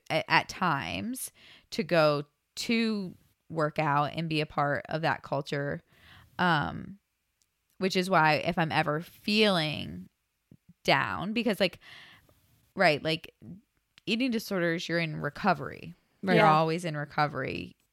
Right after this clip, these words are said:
Speaker 1: Um, and, like, even probably last month or maybe two months ago, I was, like, crying to, to my sister, um, saying, like, "When do I stop?"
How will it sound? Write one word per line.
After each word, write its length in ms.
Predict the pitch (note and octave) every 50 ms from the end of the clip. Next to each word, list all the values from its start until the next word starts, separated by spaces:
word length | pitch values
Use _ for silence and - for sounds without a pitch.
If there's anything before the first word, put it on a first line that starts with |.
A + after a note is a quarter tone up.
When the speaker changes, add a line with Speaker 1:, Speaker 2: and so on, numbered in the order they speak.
| _ _
Speaker 1:
Um, 360 | - - D#3+ D3+ D3 D3 C#3+ - - - - - - - -
and, 140 | - A#3 A3+
like, 140 | A#3 A3+ -
even 380 | - A3+ B3 C#4 - C4 C4 A#3
probably 480 | - - A#3 A#3+ B3+ C#4 B3+ C4 -
last 300 | B3 A#3 G#3 G3+ A#3+ -
month 220 | A3 A3+ A3+ A#3+ A3+
or 60 | G#3
maybe 180 | G3+ G3+ G#3 G3
two 160 | - - G3
months 220 | G3 G3+ A3 -
ago, 400 | G#3 F#3 F3+ D#3+ D3+ D3+ D3+ - -
I 180 | - D3+ D#3+
was, 380 | E3 E3 D#3+ E3+ E3 - - -
like, 200 | E3 E3 D#3 -
crying 640 | - - F3+ E3 E3+ E3+ F3 E3+ E3 D#3+ E3 D#3+ E3 -
to, 360 | - F3 E3 D#3+ D#3+ D#3 E3+ - - - - - - - - - - _ _ _ _
to 100 | - -
my 120 | F3+ F3 G#3
sister, 680 | - F#3+ F3+ - - F#3+ E3+ D#3+ D#3 D3+ D#3+ E3+ F3 - _
um, 300 | - E3 E3 D3+ D3+ D#3
saying, 480 | E3 - - G3+ F3+ F3 E3+ E3 D#3+ D#3
like, 380 | D#3 D#3 D3 D3 D3 - - _ _ _ _ _ _ _ _ _ _ _ _ _
"When 480 | F#3 G3 F3 F3 G3 A3+ C4 D4+ C#4 - - - -
do 240 | - A#3+ A#3 G#3+ G3
I 220 | F#3+ F3 E3 D#3+
stop?" 640 | E3 - - - - - E3+ D3+ - - - - -